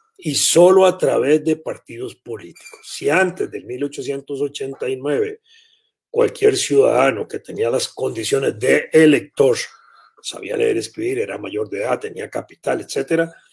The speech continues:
todo eso, eh, podía ser candidato. Ahora, a partir de mil ochocientos noventa, solamente a través de un partido político se podía aspirar a ser candidato a algún puesto de elección popular,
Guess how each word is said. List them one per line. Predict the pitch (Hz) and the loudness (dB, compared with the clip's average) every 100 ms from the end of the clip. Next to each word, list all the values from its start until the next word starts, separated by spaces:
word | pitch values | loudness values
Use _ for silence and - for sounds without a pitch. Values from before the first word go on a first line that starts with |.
| _ _ _ _ - | _ _ _ _ -4
todo | 117 139 | 0 2
eso, | 139 170 - _ - - - | 4 2 0 _ -18 -18 -4
eh, | - 120 117 | 2 4 2
podía | 107 104 117 | -2 -2 0
ser | 131 147 135 | 2 0 2
candidato. | 151 143 139 131 131 151 165 _ _ _ _ _ | 0 0 0 -2 -2 -4 -4 _ _ _ _ _
Ahora, | - 131 160 180 185 185 | 0 4 8 8 8 6
a | 170 | 4
partir | 135 - 156 | 0 2 2
de | 151 | 4
mil | 147 156 | 2 2
ochocientos | 156 147 131 147 139 - 143 - - - | 2 0 -4 -4 -4 -4 -6 -6 -14 -16
noventa, | 139 143 151 156 147 139 170 - | -6 -2 2 2 0 -4 -8 -8
solamente | - - - 240 226 220 202 202 196 185 | -8 -2 4 6 8 6 4 2 2 -2
a | |
través | - 135 147 | -2 -4 -4
de | 147 | -4
un | 151 | -6
partido | 151 123 - 143 143 | -6 -10 -8 -8 -8
político | 107 113 143 165 - _ _ _ _ _ | -12 -12 -14 -16 -20 _ _ _ _ _
se | - - | -10 -10
podía | - 104 117 131 - - | -8 -6 -4 -6 -8 -8
aspirar | 151 - 104 98 117 117 _ _ - | -8 -8 -10 -6 -6 -6 _ _ -6
a | 120 110 - _ _ | -4 -4 -10 _ _
ser | - - 110 107 | -10 -6 -6 -6
candidato | 120 110 98 92 107 113 110 | -10 -10 -10 -8 -8 -6 -10
a | |
algún | 90 98 98 | -8 -14 -14
puesto | 104 95 - 104 | -12 -12 -10 -8
de | |
elección | 90 - - 95 | -8 -10 -16 -14
popular, | - 95 98 | -14 -10 -10